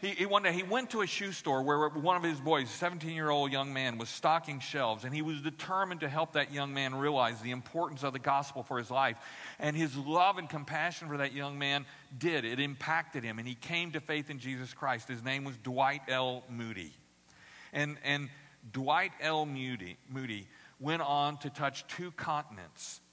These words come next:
for Jesus Christ. He shared the gospel with a hundred million people. He founded the Moody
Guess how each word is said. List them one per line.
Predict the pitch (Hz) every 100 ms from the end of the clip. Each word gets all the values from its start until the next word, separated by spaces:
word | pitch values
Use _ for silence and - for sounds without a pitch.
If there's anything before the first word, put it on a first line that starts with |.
| _
for | 127
Jesus | 104 120 107 107 -
Christ. | 135 107 98 -
He |
shared | 123 - 160 151
the |
gospel | 143 151 156 - 156 151
with | 139 -
a | 127
hundred | 131 - 175 170 156 156 143 - -
million | 123 135 143 139 131 123 117 - _
people. | - 139 127 95
He | 104 117
founded | - 147 151 147
the | 123
Moody | 131 147 139